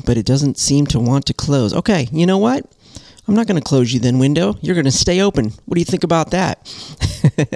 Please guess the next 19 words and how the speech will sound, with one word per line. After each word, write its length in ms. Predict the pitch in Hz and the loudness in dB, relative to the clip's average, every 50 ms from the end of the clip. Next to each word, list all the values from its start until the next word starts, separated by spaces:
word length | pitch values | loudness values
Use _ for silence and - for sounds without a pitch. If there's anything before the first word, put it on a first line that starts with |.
| 131 - - | -2 -2 0
<laughs> 460 | - 196 208 220 220 208 208 - - - | 0 2 2 2 4 4 2 2 2 2
Anyway, 560 | 131 160 156 139 123 113 107 98 92 104 110 - - - - - - - | 2 4 4 4 4 4 2 2 0 0 -2 -4 -10 -18 -18 -18 -8 -2
all 100 | - 175 | 2 2
right, 260 | 185 156 98 - - - _ - | 2 2 2 -2 -4 -12 _ -2
so 500 | - - - 190 190 143 104 - - - - | 0 2 2 2 2 0 -2 -6 -8 -10 -4
we're 100 | 151 170 | -2 2
gonna 140 | 196 220 214 | 2 2 2
get 160 | 175 208 202 | 2 2 2
into 320 | 220 220 208 - - 127 117 | 2 2 0 0 0 2 2
it. 80 | - | 2
Let 80 | 127 156 | 2 2
me 80 | 180 | 2
make 180 | 190 196 196 160 | 2 0 0 -2
sure 160 | - - 175 | 0 0 0
everything 300 | 175 175 180 170 175 156 | 2 2 0 0 2 0
is 120 | 139 - - | 2 2 2
set 240 | - 180 165 160 | 0 2 2 2
up. 200 | 170 147 123 131 123 _ _ _ _ _ _ _ _ _ _ - _ _ _ _ _ _ _ _ - - - _ _ - - _ _ _ _ - | 2 0 0 -2 -4 _ _ _ _ _ _ _ _ _ _ -20 _ _ _ _ _ _ _ _ -20 -20 -20 _ _ -20 -20 _ _ _ _ -6
And 840 | 175 165 156 151 147 139 131 127 127 131 143 165 196 220 233 220 196 | -2 0 0 2 2 2 0 0 0 -2 -2 -2 -2 -4 -4 -6 -8